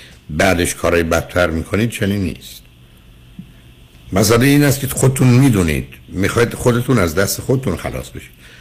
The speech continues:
بعدم می‌تونید جلو آینه بشینید، هر وقت دلتون خواست بگید: "خب، بفرمایید، شما چی می‌خواستید بفرمایید؟"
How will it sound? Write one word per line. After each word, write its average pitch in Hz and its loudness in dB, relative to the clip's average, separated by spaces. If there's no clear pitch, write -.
بعدم 110 4
می‌تونید 143 2
جلو 123 4
آینه 110 4
بشینید، 135 0
هر 117 0
وقت 123 0
دلتون 101 -2
خواست 127 0
بگید: 127 0
"خب، 113 -2
بفرمایید، 80 0
شما 92 -4
چی 101 -2
می‌خواستید 69 -2
بفرمایید؟" - -14